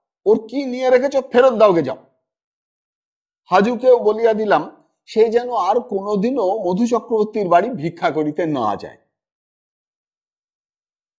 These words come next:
এই সময় আকাল শুরু হইয়া গেল। ধান চাল বাজারে মেলে না, ভিখিরিকে মুষ্টি ভিক্ষা দেওয়া বন্ধ। এই সময় একদিন হাজুকে দেখিলাম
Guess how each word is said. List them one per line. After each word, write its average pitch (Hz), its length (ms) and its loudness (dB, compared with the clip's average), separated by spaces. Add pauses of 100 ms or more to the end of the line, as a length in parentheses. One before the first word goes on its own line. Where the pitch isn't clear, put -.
(260)
এই 147 140 0
সময় 147 340 -4
আকাল 131 460 2
শুরু 131 260 -2
হইয়া 123 300 0
গেল। 98 260 -8 (1700)
ধান 196 320 2
চাল 208 280 4
বাজারে 170 420 6
মেলে 147 280 2
না, 92 180 -8 (800)
ভিখিরিকে 240 560 -2
মুষ্টি 254 420 -4
ভিক্ষা 233 360 0
দেওয়া 180 300 4
বন্ধ। 131 420 -6 (1700)
এই 269 180 -4
সময় 285 380 -6
একদিন 254 380 0
হাজুকে 190 540 0
দেখিলাম 196 600 -2